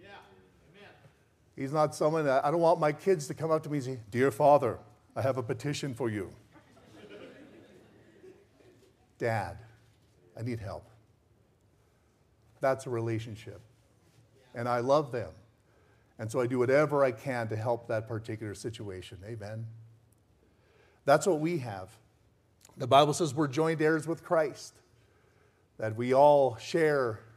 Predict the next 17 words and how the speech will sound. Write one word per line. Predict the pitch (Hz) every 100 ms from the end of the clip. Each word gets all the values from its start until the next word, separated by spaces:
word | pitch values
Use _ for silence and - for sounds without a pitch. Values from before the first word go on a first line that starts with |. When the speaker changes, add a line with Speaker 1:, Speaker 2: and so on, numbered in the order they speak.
| _ -
Speaker 2:
the | 120
same | 113 220 202
thing | 202 196
that | 165
Jesus | 139 151 131 113
has | 135 127 113
with | 117
the | 113
Father. | 117 98 87 87 _ _ _ _ _ _ _ _ -
That's | 160 156
a |
very | 120 110 147 170 151 131
incredible, | 117 113 151 147 143 127
unique | 120 120 131 147 143 - - -
thing | 135 120 110
for | 131 120
us. | 85 - -